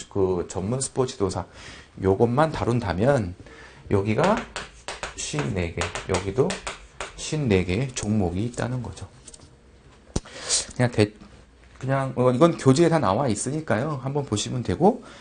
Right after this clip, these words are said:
그다음 몇 가지만 좀, 어, 읽어드릴게요. 검도, 골프, 궁도, 근대 오 종, 농구, 당구, 럭비, 레슬링,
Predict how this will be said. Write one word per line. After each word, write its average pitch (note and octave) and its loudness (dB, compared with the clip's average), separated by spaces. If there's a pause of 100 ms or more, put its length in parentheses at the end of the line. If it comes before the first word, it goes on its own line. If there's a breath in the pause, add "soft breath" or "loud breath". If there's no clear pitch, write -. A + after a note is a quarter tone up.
(220 loud breath)
그다음 G#2 0
몇 F2+ 6
가지만 C#3 6
좀, B2+ -4 (340)
어, F#2 0
읽어드릴게요. G2 0 (380 loud breath)
검도, G2 4
골프, A3 2
궁도, D#2+ 0 (200)
근대 E2 0
오 D2 0
종, A#3+ 0 (100)
농구, F2 0
당구, G2 -2
럭비, G2+ 2
레슬링, C#3+ 2